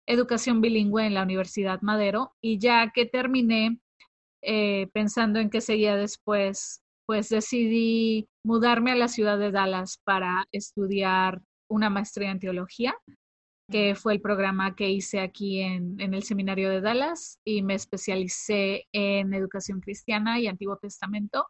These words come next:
Speaker 1: Y ahora estoy, eh, cursando un doctorado también aquí en Dallas,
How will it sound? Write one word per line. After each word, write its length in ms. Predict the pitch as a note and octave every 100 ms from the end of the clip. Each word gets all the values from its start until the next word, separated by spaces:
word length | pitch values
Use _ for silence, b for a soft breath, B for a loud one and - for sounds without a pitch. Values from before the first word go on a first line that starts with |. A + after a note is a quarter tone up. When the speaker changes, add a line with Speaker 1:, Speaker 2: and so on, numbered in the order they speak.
| _ _ _ _ _ _ _ -
Speaker 1:
Y 560 | C4 C4 C4+ C4 C4+ C4 - _ _
ahora 520 | A#3 B3 C4 B3+ B3 A#3+
estoy, 880 | A#3 - A3 G#3+ G#3 G#3 G3+ G3+ -
eh, 600 | F#3+ F#3 F3+ F3+ F3+ F#3
cursando 520 | - A3+ - B3 A#3 A#3+
un 100 | A3+
doctorado 480 | G#3+ - G#3 A3 G#3+
también 320 | G#3+ G3+ G3+
aquí 180 | G#3 A#3+
en 100 | A3+
Dallas, 580 | A#3+ A#3 A#3+ B3 - -